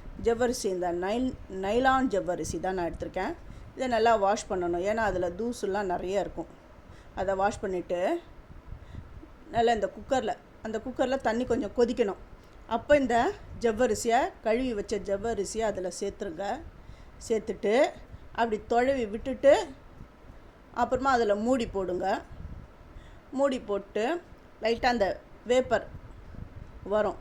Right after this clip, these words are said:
அந்த டைம்ல வெயிட் போடுங்க. ஒரே ஒரு விசில் தான் வரணும்,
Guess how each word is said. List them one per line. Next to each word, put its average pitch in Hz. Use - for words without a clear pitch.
அந்த 220
டைம்ல 214
வெயிட் 240
போடுங்க. 180
ஒரே 240
ஒரு 254
விசில் 214
தான் 226
வரணும், 202